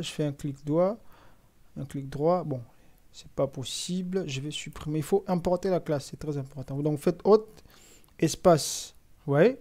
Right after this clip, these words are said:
Donc, contrôle espace pour qu'il vous affiche, euh, tout simplement, euh, les imports. Donc, vous cliquez là. Vous voyez, il va importer la classe hôte. Donc, Illuminate, support, façade, hôte. Là, maintenant, c'est bon. Et ensuite, je pourrais faire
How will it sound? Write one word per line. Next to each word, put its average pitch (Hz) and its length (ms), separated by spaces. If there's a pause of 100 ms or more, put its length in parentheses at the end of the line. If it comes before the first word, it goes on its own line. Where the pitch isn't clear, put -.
Donc, 151 280
contrôle 175 480
espace 190 640
pour 180 140
qu'il 165 160
vous 139 200
affiche, 190 480 (580)
euh, 143 120
tout 160 140
simplement, 165 680
euh, 131 400
les 147 180
imports. 139 400
Donc, 131 240
vous 135 140 (100)
cliquez 151 340
là. 170 280 (600)
Vous 139 80
voyez, 175 360
il 160 140
va 175 220
importer 151 640 (260)
la 139 120
classe 170 540
hôte. 151 300
Donc, 135 420
Illuminate, 147 600
support, 170 500
façade, 190 500 (200)
hôte. 143 180
Là, 151 180
maintenant, 160 420 (420)
c'est 160 200
bon. 131 180 (540)
Et 127 80 (140)
ensuite, 170 320
je 165 100
pourrais 139 320
faire 185 300